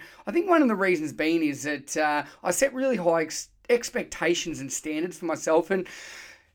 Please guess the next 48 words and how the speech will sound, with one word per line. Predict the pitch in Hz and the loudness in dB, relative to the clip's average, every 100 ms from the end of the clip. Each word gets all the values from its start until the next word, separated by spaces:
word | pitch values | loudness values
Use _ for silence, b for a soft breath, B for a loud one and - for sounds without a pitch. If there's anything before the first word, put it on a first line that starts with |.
| - | 4
something | 302 311 202 | 6 6 4
just | 175 | 4
had | 190 | 2
to | 156 | 2
give, | - 220 240 | 0 2 4
and | 196 | 2
I | 180 190 | 2 4
don't | 254 254 | 4 4
think | 208 | 2
I | |
was | 180 | 4
actually | 170 165 - 156 | 4 2 0 2
able | 156 165 | 2 0
to, | 160 160 160 | -2 -4 -4
to | - - 160 | -6 -8 -4
keep | 185 170 | -2 -2
<laughs> | 156 156 | -4 0
going | 196 165 | 2 2
the | 156 | -2
way | 156 | 0
I | 180 | 0
was | 156 135 | 0 -6
going. | - 147 175 151 131 | -6 -2 0 0 -2
So, | - 190 185 B B | 4 6 6 B B
um, | - 180 185 180 _ | 0 2 2 -4 _
recently | 202 208 208 185 190 185 | -2 -2 -2 -2 0 0
I've | 170 | -2
just | 190 165 | -2 -2
got | 170 160 | -2 0
back | 165 160 - | 0 0 -4
from | 165 160 151 147 - | -8 -4 -2 -4 -4
a | 147 147 143 147 | -4 -4 -4 -4
awesome | 202 208 185 165 151 B B | -4 -2 -2 -2 -2 B B
conference | - 180 170 180 170 - | -4 -2 0 0 0 -2
that | 156 | -2
I | |
ran | 147 151 147 | 0 -2 -2
in | 131 | -6
Japan, | 139 - 156 156 156 151 | 2 4 4 0 0 -2
and | 135 120 | -4 -10
I've | 135 | -6
done | 156 151 | -4 -2
a | |
number | 151 165 156 | -2 0 -2
of | 123 | -2
workshops | 147 151 - 143 - - | -4 -4 -2 -4 -2 -8
around | 143 143 135 | -6 -6 -6
Australia. | 123 - 165 165 165 | -10 0 4 6 4